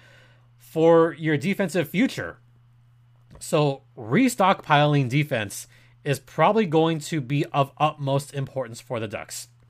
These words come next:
So we'll talk about that after this brief intermission, but first, let's talk about BetOnline, which is the one place that has you covered and the one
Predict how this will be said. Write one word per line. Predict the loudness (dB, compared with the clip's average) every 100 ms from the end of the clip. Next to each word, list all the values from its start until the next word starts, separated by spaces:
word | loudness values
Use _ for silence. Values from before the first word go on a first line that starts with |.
| _ _ _ _ _ -16
So | -4 -2
we'll | 4 6
talk | 8 8
about | 8 4 4
that | 4 2 0 -20 -20 -20 -2
after | 4 4 2 0 0
this | -2 -4 -4 -10
brief | -8 0 0 0 -6 -20 _ _ _ -10
intermission, | -8 -4 -2 -2 -2 -2
but | -4
first, | 0 0 -2 -8
let's | -4 0 0 -4
talk | -10 0 0 0 -6
about | -8 -8 -8 0 4 4 4 0 2 2 0 -6 -18 -20 -14
BetOnline, | -10 0 0 0 -4 2 6 6 4 2 2 0
which | -2 -6
is | -8
the |
one | -8 0 0 0
place | -2 -2 -2
that | -4 -4
has | 0 0 0
you |
covered | -4 -2 0 0 -4
and | -6 -4
the | -6
one | -8 -4 0 0